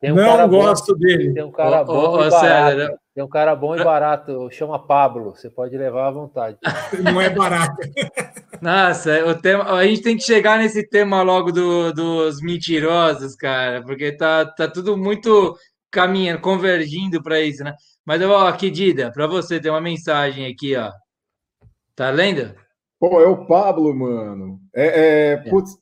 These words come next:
Speaker 4: é que eu não co-, não lembro do sobrenome do Pablo, mas se for o Pablo, filho do Fran
Speaker 3: Satiro, tá escrito aí, Pablo Satiro. Leia aí em
Speaker 4: se
Speaker 3: voz
Speaker 4: for o
Speaker 3: alta,
Speaker 4: filho do
Speaker 3: por
Speaker 4: Fran, pô, que saudade,
Speaker 2: É a
Speaker 4: velho.
Speaker 2: mensagem de dar.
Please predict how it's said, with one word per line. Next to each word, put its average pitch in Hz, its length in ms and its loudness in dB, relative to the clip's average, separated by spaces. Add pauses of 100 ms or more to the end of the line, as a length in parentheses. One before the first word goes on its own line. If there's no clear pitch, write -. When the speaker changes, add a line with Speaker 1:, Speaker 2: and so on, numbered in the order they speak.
Speaker 4:
é 151 60 -6
que 202 120 -2
eu 202 40 2
não 202 220 -2
co-, 202 180 -4
não 202 240 -4
lembro 202 300 -4
do 175 160 -4
sobrenome 170 500 -4
do 156 120 0
Pablo, 147 360 0
mas 151 200 -2
se 156 120 -4
for 208 300 2
o - 200 -4
Pablo, 151 500 0 (140)
filho 147 260 -4
do 139 140 -6
Fran 160 360 2
Speaker 3:
Satiro, 180 400 4
tá 139 120 -2
escrito 151 300 -4
aí, 151 100 2
Pablo 147 280 -2
Satiro. 156 540 -4
Leia 160 300 0
aí 135 440 -2
em 120 60 -8
Speaker 4:
se 120 60 -12
Speaker 3:
voz 120 140 -4
Speaker 4:
for 220 140 4
o - 40 -8
Speaker 3:
alta, 226 140 -12
Speaker 4:
filho 185 180 0
do 170 100 -2
Speaker 3:
por 127 100 -4 (100)
Speaker 4:
Fran, 170 300 4 (140)
pô, 180 180 0
que - 80 -14
saudade, 160 460 -2
Speaker 2:
É 202 60 2
a 208 40 0
Speaker 4:
velho. 214 140 0
Speaker 2:
mensagem 202 500 -2
de 175 120 -4
dar. 165 340 -2